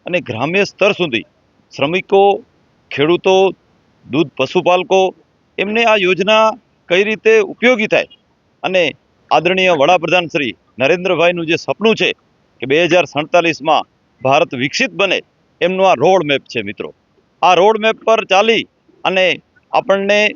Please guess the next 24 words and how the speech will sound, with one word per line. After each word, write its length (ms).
અને 120
આપણા 460
દેશના 320
દરેક 320
લોકોને 360
શ્રદ્ધા 360
અને 220
વિશ્વાસ 440
છે 140
આદરણીય 560
નરેન્દ્રભાઈ 540
પર 180
કે 380
બે 200
હજાર 200
સડતાલીસમાં 800
આપણું 540
ભારત 300
વિકસિત 300
બનશે. 360
મિત્રો, 260
કચ્છની 360
વાત 180
કરું 360